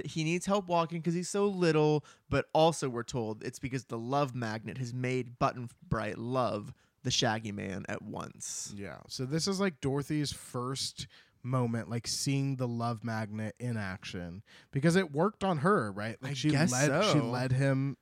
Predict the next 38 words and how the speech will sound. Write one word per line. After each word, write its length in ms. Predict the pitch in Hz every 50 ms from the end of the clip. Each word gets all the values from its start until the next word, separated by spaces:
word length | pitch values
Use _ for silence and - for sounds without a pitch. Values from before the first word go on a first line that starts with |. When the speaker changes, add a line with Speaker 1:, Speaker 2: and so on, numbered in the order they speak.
| _ -
Speaker 1:
I'd 180 | - 156 170 165
never 240 | 175 180 175 180 165
noticed. 340 | 151 143 160 185 185 160
Speaker 2:
nowhere. 200 | 143 131 117 110 131
Speaker 1:
I 60 | 160
didn't 120 | 165 175 180
even 160 | 165 147 127
think 120 | - 160 139
Speaker 2:
But 40 | 151
Speaker 1:
about 160 | 151 127 117
Speaker 2:
this 120 | 151 139 -
Speaker 1:
that 40 | 165
Speaker 2:
was 120 | 160 -
the 80 | - 170
Speaker 1:
earlier. 120 | 123 107
Speaker 2:
first 240 | 110 160 165 156 -
time 120 | 170 151
she 140 | 139 - 143
sees 140 | 135 135 135
it 60 | 127
work, 160 | 120 123 117
and 100 | 127 117
she 120 | - - 139
sees 260 | 131 - 156 160 147
it 100 | 165 135
work 220 | 131 131 131 -
a 60 | 123 110
couple 280 | - 120 117 - 113
more 200 | 110 113 113 107
times. 560 | 104 - 110 104 98 92 87 90 98 101 - - - - - - _ -
Um, 400 | 113 117 117 110 104 98 101 98 -
but 180 | 113 104 - -
she, 160 | - - 139
like, 240 | 123 113 107 - 113
notices, 540 | 117 113 113 104 107 104 - - 71 82
and 80 | 90 101
she's 140 | 104 107 101
like, 160 | 101 - -